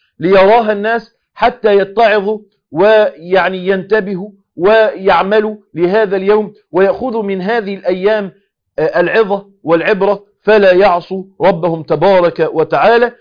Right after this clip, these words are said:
وهنا نضع نقطة ونقول: آدي المقطع الأول من الصورة انتهى، وملخص هذا المقطع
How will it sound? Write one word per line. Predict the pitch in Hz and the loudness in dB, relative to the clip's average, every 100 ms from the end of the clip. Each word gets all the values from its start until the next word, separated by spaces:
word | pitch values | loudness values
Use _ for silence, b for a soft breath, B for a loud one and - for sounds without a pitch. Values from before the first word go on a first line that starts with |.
| b - | b -6
وهنا | 160 170 233 262 262 _ _ _ | -2 0 0 -2 -6 _ _ _
نضع | 170 202 175 165 | -2 2 2 0
نقطة | 226 220 220 - _ - | -6 -6 -8 -8 _ -10
ونقول: | 151 170 214 202 - | -8 -4 -2 0 0
آدي | 214 185 | 2 0
المقطع | 175 190 - - 151 | -2 -4 -4 -6 -6
الأول | 156 202 196 170 | -2 -2 -2 -2
من | 156 | -4
الصورة | 151 - 202 180 | -10 -8 -2 -2
انتهى، | 156 - 220 240 - _ _ | 0 -2 -2 -4 -10 _ _
وملخص | 170 180 180 254 - 185 - | -2 0 0 0 -2 -10 -4
هذا | 190 208 185 | -2 0 -2
المقطع | 180 240 - 247 240 | -4 -6 -4 -2 -2